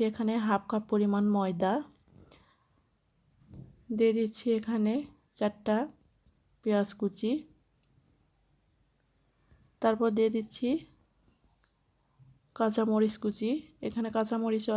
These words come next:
আমি চারটা নিয়েছি, ঝালটা যেরকম খেতে চান সেই অনুযায়ী দিবেন। এক চা চামচ দিয়ে দিলাম ভাজা জিরার গুঁড়া। স্বাদ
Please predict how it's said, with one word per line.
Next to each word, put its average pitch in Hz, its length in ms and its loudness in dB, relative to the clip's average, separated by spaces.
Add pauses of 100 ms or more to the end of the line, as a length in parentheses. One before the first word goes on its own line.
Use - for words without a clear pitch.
আমি 214 120 0 (100)
চারটা 208 340 -4
নিয়েছি, 208 280 -2 (120)
ঝালটা 208 340 2 (760)
যেরকম 208 360 2
খেতে 214 240 -2
চান 220 180 0
সেই 208 180 0
অনুযায়ী 196 380 0
দিবেন। 202 220 -2 (800)
এক 220 120 0
চা 226 160 0
চামচ 220 300 0
দিয়ে 214 160 4
দিলাম 220 180 2 (120)
ভাজা 208 260 2 (100)
জিরার 208 360 2
গুঁড়া। 196 240 0 (880)
স্বাদ 220 220 0